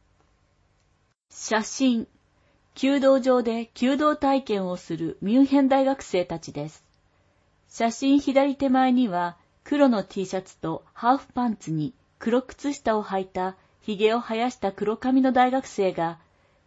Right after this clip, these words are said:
力強く矢を引き絞り、今まさに射ようとしています。力強い眼差しとその姿勢は凛として様になっています。その右側では、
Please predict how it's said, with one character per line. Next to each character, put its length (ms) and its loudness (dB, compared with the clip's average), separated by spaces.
力 360 2
強 260 -2
く 260 -8
矢 160 2
を 80 0
引 160 -10
き 80 -8
絞 320 -2
り、 220 -6
今 240 4
ま 140 0
さ 140 -4
に 240 -4
射 180 -4
よ 120 2
う 60 -2
と 140 -6
し 80 -14
て 100 -6
い 100 -4
ま 160 -4
す。 180 -20
力 400 0
強 260 2
い 60 4
眼 280 -2
差 120 -4
し 160 -16
と 280 -8
そ 160 -6
の 120 0
姿 220 -6
勢 180 0
は 280 0
凛 260 2
と 140 -6
し 80 -12
て 100 -6
様 260 -8
に 100 0
な 120 0
っ 80 -16
て 100 -8
い 80 -4
ま 180 -4
す。 160 -20
そ 180 0
の 100 8
右 300 4
側 180 0
で 120 -2
は、 260 -2